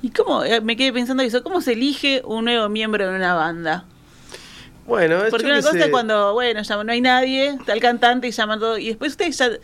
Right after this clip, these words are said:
Speaker 1: ya tienen eso que decían hoy, ¿no? Que tienen como una esencia, ustedes se entienden, eh, s-, tienen gustos similares en cuanto a composición, a vivencias.
Speaker 2: Y u-,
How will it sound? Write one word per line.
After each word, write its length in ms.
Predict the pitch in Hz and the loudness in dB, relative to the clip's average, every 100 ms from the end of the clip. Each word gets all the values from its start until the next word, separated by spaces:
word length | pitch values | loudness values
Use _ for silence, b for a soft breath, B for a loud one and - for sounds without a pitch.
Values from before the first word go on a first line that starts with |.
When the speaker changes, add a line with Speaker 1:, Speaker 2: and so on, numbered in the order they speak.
| B B - | B B -2
Speaker 1:
ya 120 | 233 | 0
tienen 300 | 247 285 269 | 2 2 2
eso 300 | 294 - 208 | 0 0 0
que 80 | 202 | 0
decían 340 | 202 226 214 | -2 0 0
hoy, 140 | 226 220 | 0 -2
¿no? 120 | 220 | -4
Que 80 | 208 | -2
tienen 280 | 233 233 | -2 -2
como 160 | 208 208 | -2 -2
una 100 | 220 | -2
esencia, 640 | 214 233 233 226 226 214 B B | 0 2 2 2 -2 -2 B B
ustedes 300 | 208 240 233 | 2 2 2
se 80 | 214 | -2
entienden, 920 | 208 247 240 240 233 226 226 226 226 B B B | -2 2 2 2 0 0 0 -2 -6 B B B
eh, 560 | 196 185 180 180 180 180 - | 0 0 0 -2 -6 -12 -14
s-, 120 | - - - | -20 -18 -2
tienen 280 | 247 233 214 | 0 0 0
gustos 280 | 220 220 208 | 0 0 -2
similares 680 | 196 208 233 226 220 214 | -4 2 4 4 0 -2
en 80 | 170 | -4
cuanto 300 | 160 165 170 | -2 -2 0
a 160 | 151 139 | -2 -2
composición, 960 | 160 156 170 180 - 208 208 208 196 165 | -6 -6 -8 -10 -2 0 2 2 0 -2
a 380 | 147 123 - - - | -4 -4 -8 -14 -10
vivencias. 640 | 185 202 208 196 185 180 | -4 -2 -2 -4 -10 -6
Speaker 2:
Y 180 | 147 139 | -2 0
u-, 140 | 165 | -2